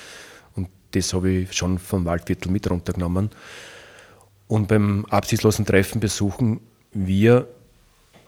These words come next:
uns sozusagen gegenseitig, also Menschen, die innovativ sind, die querdenken,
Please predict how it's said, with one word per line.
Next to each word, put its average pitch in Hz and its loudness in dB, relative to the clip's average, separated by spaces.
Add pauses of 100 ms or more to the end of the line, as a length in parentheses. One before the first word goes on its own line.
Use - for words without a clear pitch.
uns 104 -2
sozusagen 98 0 (340)
gegenseitig, 110 2
also 101 -2
Menschen, 101 0
die 104 2
innovativ 120 0
sind, 110 0 (1300)
die 98 2
querdenken, 104 2